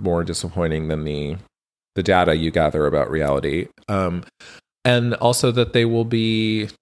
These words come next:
ignorant, incompetent, and won't really be able to function, which is really how it shows up in relationships, because that's one of the reasons they avoid,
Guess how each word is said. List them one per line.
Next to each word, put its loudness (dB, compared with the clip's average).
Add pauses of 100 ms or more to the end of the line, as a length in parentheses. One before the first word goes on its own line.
(340)
ignorant, 0 (120)
incompetent, -2 (580)
and 4
won't 4
really 4
be 4
able 2
to 2
function, 0
which 2
is 2
really 4
how 4
it 0
shows 2
up 2
in 0
relationships, 0
because 0
that's 0
one 2
of 2
the 2
reasons 0
they 2
avoid, 0